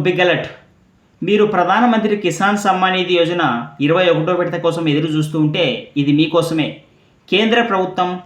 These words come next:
ఈ పథకం నియమాలను మార్చేసిందండి. సరిహద్దు ప్రాంతాల్లో భూమిని సాగు చేసుకుంటున్నటువంటి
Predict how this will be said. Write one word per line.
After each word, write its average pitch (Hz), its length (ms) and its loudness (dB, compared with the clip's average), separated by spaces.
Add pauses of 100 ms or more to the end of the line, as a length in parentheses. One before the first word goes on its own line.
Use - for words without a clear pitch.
(440)
ఈ - 20 -2 (140)
పథకం 175 300 0 (100)
నియమాలను 214 580 2
మార్చేసిందండి. 165 760 -2 (680)
సరిహద్దు 160 540 0
ప్రాంతాల్లో 160 520 0 (140)
భూమిని 170 360 0
సాగు 165 340 0
చేసుకుంటున్నటువంటి 156 840 -4